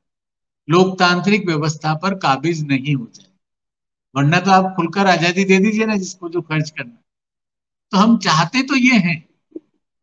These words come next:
कि पूंजीवाद इस सत्ता की, अ, को प्राप्त करने की सीढ़ी बनकर नहीं उभरे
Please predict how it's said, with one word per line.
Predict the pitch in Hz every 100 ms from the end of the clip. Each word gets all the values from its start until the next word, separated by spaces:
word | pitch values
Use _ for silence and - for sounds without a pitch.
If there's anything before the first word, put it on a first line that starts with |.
| _ _ _ _ _ -
कि | 226
पूंजीवाद | - 185 185 190 226 196 185 226 208 - _ _ _ _ _ _ _ _ _ _
इस | 214 - -
सत्ता | 175 156 - 185
की, | 196 214 233 269 - _ _ _
अ, | 151 151 151 160 214
को | 226
प्राप्त | 180 165 196 -
करने | 190 170 175
की | - 226
सीढ़ी | 226 165 160 196
बनकर | 156 147 185 233 - _ _ _ 160
नहीं | 175 269
उभरे | 175 135 160 262 277 -